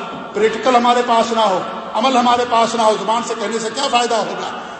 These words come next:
جیسے کلمہ ہم کہتے رہے لیکن کلمے کے مطابق ہمارا عمل نہ ہو، اس کلمے کے پڑھنے سے کیا فائدہ ہم کو جب تک ہمارا کلمے کے مطابق عمل نہ ہو؟ یہ صرف کلمہ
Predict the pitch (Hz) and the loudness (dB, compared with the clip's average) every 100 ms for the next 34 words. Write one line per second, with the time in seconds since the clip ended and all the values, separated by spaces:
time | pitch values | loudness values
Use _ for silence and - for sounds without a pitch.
0 | - 190 233 226 214 240 233 226 214 247 | -8 -4 -2 0 0 2 0 0 -2 2
1 | 262 240 202 170 - - 190 226 233 208 | 2 2 0 -4 -8 -6 -6 -4 -2 -2
2 | 233 247 240 226 226 233 - 233 233 214 | -2 -4 -4 0 0 0 -2 2 2 2
3 | 262 285 269 233 214 - - - 208 214 | 0 2 2 2 -2 -6 -8 -8 -6 -4
4 | 214 240 240 - 208 240 233 233 277 269 | -2 -2 -2 -2 -2 -2 -4 -2 0 2
5 | 269 262 262 240 240 202 185 - - - | 2 4 2 2 -2 -2 -4 -8 -6 -4
6 | - - 208 226 240 233 220 226 240 226 | -2 0 0 2 4 2 2 2 0 -2
7 | 220 233 226 233 233 226 220 165 180 - | 0 0 0 0 0 2 2 0 -2 -6
8 | - - - - - - - 180 214 214 | -10 -12 -14 -16 -16 -18 -10 -8 -6 -2
9 | 214 220 | 0 2